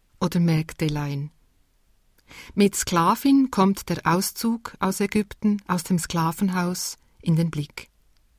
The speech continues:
Da steht kein süßes Mädchen vor uns, das den Blick demütig senkt und seufzt, sondern eine junge Frau, die begriffen hat, dass sie eine Aufgabe hat. Maria nimmt die Herausforderung an, eine Miriam zu sein.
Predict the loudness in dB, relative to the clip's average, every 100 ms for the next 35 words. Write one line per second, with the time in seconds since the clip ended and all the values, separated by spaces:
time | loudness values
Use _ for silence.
0 | _ _ _ _ _ 0 2 2 4 4
1 | 4 0 2 4 4 4 0 -2 -4 0
2 | 0 0 -2 -2 -2 -2 -2 0 -2 -2
3 | -8 -14 -20 -20 -2 -2 4 4 6 2
4 | 0 2 6 8 6 4 0 -6 -4 -2
5 | -2 -4 -10 -18 -18 _ _ -2 0 -2
6 | -4 -6 -16 -18 -20 _ _ _ _ _
7 | _ _ -2 0 2 0 0 0 -2 -4
8 | -4 -4 -2 -6 _ _ -8 -4 0 2
9 | 0 2 2 2 -2 -6 -2 2 2 4
10 | 0 -2 -6 -6 -4 -4 -6 -10 -18 _
11 | _ _ _ _ _ -20 -10 0 4 6
12 | 6 8 6 6 4 4 2 0 -2 -4
13 | -2 0 0 0 0 2 4 4 4 2
14 | 0 -2 -4 -6 -6 -6 -6 -8